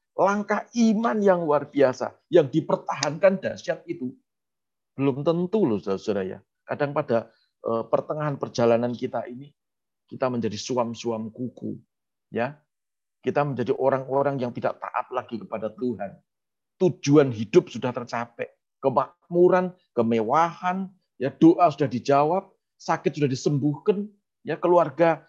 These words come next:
sudah harmonis. Lalu Tuhan di nomor keberapa? Ya, saudara ya. Maka itu peringatan keras kepada jemaat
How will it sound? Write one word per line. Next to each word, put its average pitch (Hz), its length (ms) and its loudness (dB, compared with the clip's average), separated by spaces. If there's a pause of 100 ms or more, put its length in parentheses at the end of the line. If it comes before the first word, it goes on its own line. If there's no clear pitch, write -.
(120)
sudah 165 160 2
harmonis. 175 640 2 (320)
Lalu 226 320 4
Tuhan 202 240 0 (400)
di 160 160 0
nomor 151 320 -2
keberapa? 101 560 -10 (320)
Ya, 87 240 -14 (320)
saudara 101 400 -4
ya. 95 80 -4
Maka 107 240 -4
itu 170 320 2 (480)
peringatan 151 480 -2
keras 123 320 -2 (560)
kepada 113 320 -6
jemaat 113 320 -2